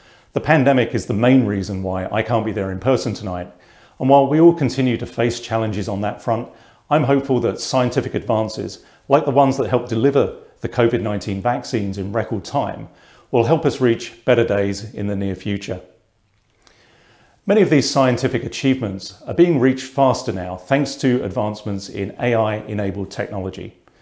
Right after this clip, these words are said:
I wanted to spend a couple of minutes today talking about the progression we are seeing in ARM in the use of A I, from what we do internally as a business,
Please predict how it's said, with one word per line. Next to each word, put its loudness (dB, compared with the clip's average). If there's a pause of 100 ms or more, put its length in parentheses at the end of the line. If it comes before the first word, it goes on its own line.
(540)
I 2
wanted 4
to -6
spend 2
a 2
couple 2
of 2
minutes -2
today 2 (220)
talking 0
about 2
the -4
progression -2
we 2
are 4
seeing 0
in -2
ARM -4 (220)
in 2
the 4
use 2
of -2
A -4
I, -10 (280)
from 0
what 2
we 4
do 4
internally 0
as -2
a -4
business, -2